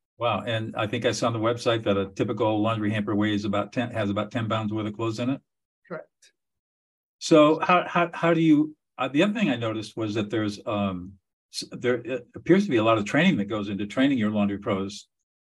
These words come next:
Speaker 1: so that you have a consistent quality across the pla-, uh, across your platform. How do you go about doing that?
Speaker 2: Yeah, so I don't know if I would call it training 'cause they're not actually employees, they're independent contractors.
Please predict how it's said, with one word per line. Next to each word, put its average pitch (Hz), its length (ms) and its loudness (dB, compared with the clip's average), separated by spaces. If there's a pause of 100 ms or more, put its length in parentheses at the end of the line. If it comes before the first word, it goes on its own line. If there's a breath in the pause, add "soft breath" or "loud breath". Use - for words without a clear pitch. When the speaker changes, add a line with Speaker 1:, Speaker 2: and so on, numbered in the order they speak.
(120)
Speaker 1:
so 120 220 -4
that 113 100 -2
you 107 120 -2
have 117 140 -2
a - 20 -10
consistent 110 480 -6
quality 107 340 2
across 101 320 -4
the 113 80 -8
pla-, 104 260 -8
uh, 117 200 -6
across 110 380 -6
your 104 80 -8
platform. 117 460 -4
How 127 120 -4
do 143 80 -2
you 139 80 0
go 131 80 -2
about 117 240 -2
doing 110 220 -4
that? 123 220 -2 (1160)
Speaker 2:
Yeah, 208 100 2
so 226 240 -4
I - 40 -10
don't 277 100 0
know 302 60 2
if 294 80 0
I 269 60 2
would 196 160 -4
call 190 180 -2
it 185 80 -8
training 254 520 -4
'cause 175 160 -8
they're 170 100 -4
not 180 140 -6
actually 160 560 -10
employees, 190 760 -10
they're 151 140 -14
independent 147 400 -14
contractors. 247 680 -12